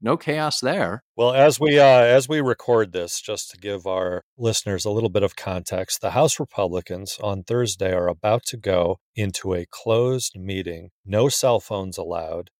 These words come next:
Speaker 2: where they're going to attempt to hash this out. And I'm sure Steve Scalise was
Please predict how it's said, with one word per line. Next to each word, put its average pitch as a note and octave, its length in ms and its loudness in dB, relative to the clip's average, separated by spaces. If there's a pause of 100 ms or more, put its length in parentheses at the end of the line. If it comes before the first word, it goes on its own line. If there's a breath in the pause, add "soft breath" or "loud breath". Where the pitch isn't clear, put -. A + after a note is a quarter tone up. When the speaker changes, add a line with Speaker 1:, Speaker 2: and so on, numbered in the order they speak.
Speaker 2:
where F#2+ 180 -2
they're G#2 200 0
going G#2+ 260 -4
to G2 160 -8
attempt C3+ 480 -8
to G2+ 100 -8
hash G#2+ 360 -6
this - 260 -6
out. A2+ 380 0
And G#2+ 180 -4
I'm G2 140 -4
sure C3 260 0
Steve A#2 300 -2
Scalise G#2+ 640 -4 (140)
was G2 260 -6